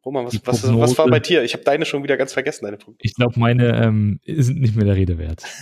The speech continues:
Speaker 2: Hab ich,
Speaker 1: <laughs>
Speaker 2: die hab ich, glaub ich, schon
Speaker 1: Streichst du
Speaker 2: verdrängt.
Speaker 1: im Juli schon die Segel, ja?
Speaker 2: <laughs> Nein, nein, ich, äh, ich, ich hoffe noch auf einen großen Endspurt.
Speaker 1: <laughs>
Speaker 2: Ähm, aber ich sag mal, eine, eine, eine Vorhersage war ja, dass so dieses Jahr noch nicht das Jahr von Voice wird und aktuell stimmt das noch.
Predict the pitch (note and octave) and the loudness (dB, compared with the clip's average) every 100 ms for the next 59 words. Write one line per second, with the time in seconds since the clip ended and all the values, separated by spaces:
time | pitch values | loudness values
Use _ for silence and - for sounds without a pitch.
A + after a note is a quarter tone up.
0 | D3 - - A#2+ B2+ - C3+ A2 C3 - | -8 -6 -6 -2 -2 0 -4 -2 -6 -8
1 | - - - - - - A#2+ B2+ - A2 | -18 -16 -6 -4 -4 -2 0 0 -2 -2
2 | G#2 F#2+ - C#3 D#3 F#3 E3+ F3 F#3 F3+ | -2 -4 -4 0 0 0 0 -2 -2 0
3 | E3+ D#3 C#3 A2+ G#2 C#3 - - - - | 0 0 -2 -2 -4 -6 -10 -20 -20 -20
4 | _ _ - - D#3 D3+ C#3+ D3 B3 A3 | _ _ -2 2 2 4 2 2 0 -2
5 | C3+ - E3 E3+ D#3 - D3+ C3+ C3+ - | -4 -6 -2 0 0 2 2 2 -2 -4
6 | A#2+ A#2 C3 B2 A2 G#2+ G#2+ G#2 G#2+ A2 | -4 -2 -2 -4 -4 -6 -6 -4 -4 -2
7 | G#2+ - - G2 F#2+ - - - - - | -4 -4 -4 -4 -4 -14 -18 -20 -20 -20
8 | - - - - F#2+ F#2 F#2 F2+ - _ | -20 -20 -20 -8 -2 0 -2 -6 -12 _
9 | _ - C#3+ D#3 F#3 F3 C#3 D#3+ F#3+ - | _ -4 0 2 2 2 2 2 2 2
10 | E3 D#3+ - C#3 D#3 C#3+ C#3 C3+ B2+ A#2 | 2 2 2 0 0 2 2 2 -2 0
11 | A#2 C3+ C#3+ C3 A#2+ - A#2 A2 G#2+ A2+ | 2 4 2 0 -2 -2 0 0 0 0
12 | B2+ A#2+ A2+ G#2+ A#2 A#2+ - B2+ A#2 A2+ | 0 0 0 0 2 0 -2 -2 -2 -2
13 | F#2+ G#2 C3+ E3 F3+ - C3 - - - | -2 0 0 -2 -2 0 -2 -4 -12 -16
14 | - A#2+ B2 E3 - F3+ F#3+ G#2+ - | -4 0 2 0 0 -2 0 -2 -4